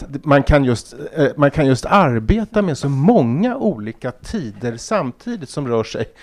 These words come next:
eh, i ett, i ett bilderboksuppslag. Och det gör, eh, det gör Eva Lindström alltid. Eh, hon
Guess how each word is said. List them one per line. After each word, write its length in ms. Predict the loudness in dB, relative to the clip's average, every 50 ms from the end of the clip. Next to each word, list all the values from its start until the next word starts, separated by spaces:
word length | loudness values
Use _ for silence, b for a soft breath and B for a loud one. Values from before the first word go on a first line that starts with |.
| B B B B B B -4
eh, 280 | 0 0 2 2 0 -2 -6 -8
i 160 | -4 -4 -4
ett, 120 | -4 -4 -2
i 100 | -2 -2
ett 120 | -2 -2
bilderboksuppslag. 1080 | -2 -2 -2 -2 -4 -6 -8 -10 -10 -10 -12 -14 -14 -14 -12 -8 -6 -6 -6 -6 -8 -12 -6 -4
Och 120 | 0 4
det 160 | 6 6 6
gör, 500 | 6 4 4 4 4 4 4 2 0 -4 -8 _ _
eh, 320 | _ -6 -4 -4 -4 -4 -6 -8 -12 _ _ _ _ _ _ -16 -16 -12 -10
det 80 | -6 -2
gör 260 | 0 2 2 2 2
Eva 200 | 2 2 2 2
Lindström 520 | 2 2 -2 -6 -8 -10 -10 -10 -10 -12 -14 _ _ -12 -4
alltid. 480 | -2 -2 -2 -2 _ -8 -8 -8 -10 -16 -20 -20 -16 _
Eh, 180 | -6 -6 -6 -6 B B B B B B B B B _ _
hon 280 | -6 -4 -4 -6 -8